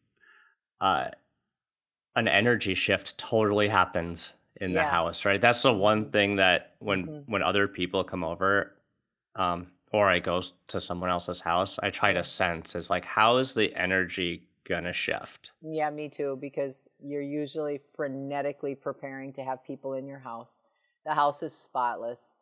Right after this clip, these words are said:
Speaker 2: Everybody comes in. You eat this really messy meal. And three and a half hours later, they leave. And it's worse than when you cleaned it. And you're
Speaker 1: <laughs>
Speaker 2: exhausted. <laughs> So something, you're right. So that's, that must be the chaos you're referring to, that little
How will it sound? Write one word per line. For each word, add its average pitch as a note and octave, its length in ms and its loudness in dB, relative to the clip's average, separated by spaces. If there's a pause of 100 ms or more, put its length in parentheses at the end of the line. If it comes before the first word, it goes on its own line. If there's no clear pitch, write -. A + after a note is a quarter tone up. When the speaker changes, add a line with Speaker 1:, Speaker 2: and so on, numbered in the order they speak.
(440)
Speaker 2:
Everybody D3 380 -2
comes C#3+ 340 -12
in. A#2+ 380 -10
You D3 180 -4
eat D3 180 -4
this C#3 220 -10
really D3 300 -4
messy C3+ 400 -10
meal. A2+ 440 -14 (260)
And C3+ 280 -8 (100)
three D3+ 200 -8
and D3+ 80 -6
a D3 40 -6
half C#3 240 -4
hours C3 340 -2
later, A#2+ 480 -6 (200)
they D3+ 260 0
leave. B2 360 -4 (440)
And C#3+ 160 -4
it's - 240 -10 (220)
worse D3+ 480 0 (100)
than D3+ 160 -2
when D3 200 -6
you C#3+ 100 -6
cleaned C#3+ 400 -8
it. A2+ 300 -6 (540)
And D3 180 -4
you're D3 140 -2
Speaker 1:
<laughs> - 0 -
Speaker 2:
exhausted. C3+ 840 2
<laughs> - 40 -16 (1160)
So G3 160 2
something, F#3 460 -2 (240)
you're E3+ 140 -2
right. D#3+ 200 4
So - 80 -10
that's, E3+ 280 2
that E3+ 160 2
must F3+ 160 -8
be F3+ 80 -2
the D#3+ 80 -4
chaos C#3 440 -4
you're C#3 80 -6
referring C3+ 400 -6
to, C#3 120 -10
that C3 260 0
little D3 320 4